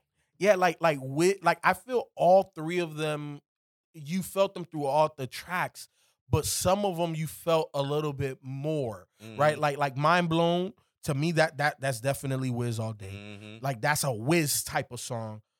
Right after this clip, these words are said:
Speaker 1: Um, Season, I agree. Like, even though that was Smoke's song, it felt like Wiz.
Speaker 2: Should have been
Speaker 1: It,
Speaker 2: Wiz.
Speaker 1: it's almost like Wiz said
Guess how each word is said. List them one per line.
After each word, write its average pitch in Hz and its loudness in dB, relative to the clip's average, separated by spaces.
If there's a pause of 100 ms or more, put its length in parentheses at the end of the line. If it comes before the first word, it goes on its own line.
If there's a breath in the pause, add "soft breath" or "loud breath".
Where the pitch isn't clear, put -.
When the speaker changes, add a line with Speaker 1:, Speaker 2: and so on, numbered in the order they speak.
(200)
Speaker 1:
Um, 123 -2 (760)
Season, 202 -2
I 165 0
agree. 151 -6
Like, 143 -2 (260)
even 233 -4
though 233 6
that 220 6
was 214 0
Smoke's 214 -2
song, 156 0 (320)
it 175 -2 (180)
felt 208 2
like 151 -2
Wiz. 120 -2
Speaker 2:
Should - -20
have 85 -20
been 87 -18
Speaker 1:
It, 85 -20
Speaker 2:
Wiz. 92 -2
Speaker 1:
it's 208 4
almost 214 0
like 190 2
Wiz 175 0
said 175 -2